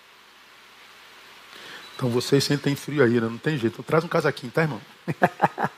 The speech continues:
Então, nós sabemos que todos nós, qualquer pessoa pode se tornar indisciplinada.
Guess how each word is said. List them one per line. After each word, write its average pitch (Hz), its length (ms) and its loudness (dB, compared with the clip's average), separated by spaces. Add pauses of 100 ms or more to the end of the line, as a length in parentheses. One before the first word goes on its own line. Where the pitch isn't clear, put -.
(760)
Então, 330 260 4
nós 330 180 4
sabemos 226 680 2 (800)
que 233 460 4 (1900)
todos 294 380 4
nós, 190 340 4
qualquer 240 340 2
pessoa 240 580 2
pode 214 580 0 (420)
se - 180 -4
tornar 208 380 6
indisciplinada. 175 840 0